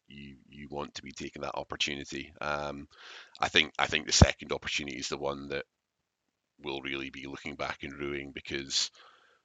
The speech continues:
um, Miovski's done absolutely fantastic to beat the last defender. It's, it's actually really similar to an opportunity we got at Ross County where he's beaten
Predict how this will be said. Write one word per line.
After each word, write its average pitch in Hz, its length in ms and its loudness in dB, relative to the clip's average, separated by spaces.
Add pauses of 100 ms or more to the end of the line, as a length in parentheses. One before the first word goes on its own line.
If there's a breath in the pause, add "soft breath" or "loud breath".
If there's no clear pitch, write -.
(120)
um, 69 600 -6
Miovski's 76 540 4
done 73 360 -4 (180)
absolutely - 440 0
fantastic - 640 2
to - 100 -6
beat 73 200 -2
the 78 80 0
last 73 200 2
defender. 82 260 2
It's, 98 120 6
it's 143 140 10
actually 170 260 10
really 113 260 4
similar 95 380 8
to - 160 4
an 82 80 6
opportunity 82 500 2
we 73 80 -2
got 67 220 6
at - 80 0
Ross 76 160 6
County 90 400 4
where 73 120 2
he's 73 140 2
beaten 78 600 2